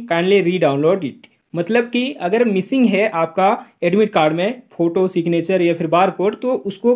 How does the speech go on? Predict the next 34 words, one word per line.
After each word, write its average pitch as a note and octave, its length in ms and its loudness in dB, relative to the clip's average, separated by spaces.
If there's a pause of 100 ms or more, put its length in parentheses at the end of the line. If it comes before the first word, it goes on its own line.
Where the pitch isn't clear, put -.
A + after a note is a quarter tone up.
फिर E3 120 -4
से G#3+ 180 0
डाउनलोड F#3 380 2
करना C3+ 400 -2
है। C#3 240 0 (300)
तो G#3 80 6
यहाँ A3 180 4
पर C#4 140 4
देखिए B3 360 0
सबसे A3+ 300 -2
पहले A3+ 260 2
आप G3 200 2
लोगों A3+ 120 -2
को A3 100 2
एप्लीकेशन F3 500 0
नंबर G#3 280 2
यहाँ G3+ 160 0
पर G3 120 0
डाल F3+ 220 4
लेना F#3+ 220 2
है। G#3+ 200 -2 (340)
उसके A3+ 200 0
बाद B3 200 6
यहाँ A#3+ 160 0
पर A#3+ 220 0
date G#3 280 2
of G#3 160 4
birth F#3+ 220 2
का G3 140 2
डे E3+ 200 0
सिलेक्ट F3+ 360 0
कर F#3+ 80 0
लेना F#3 240 0
है। F3+ 220 -6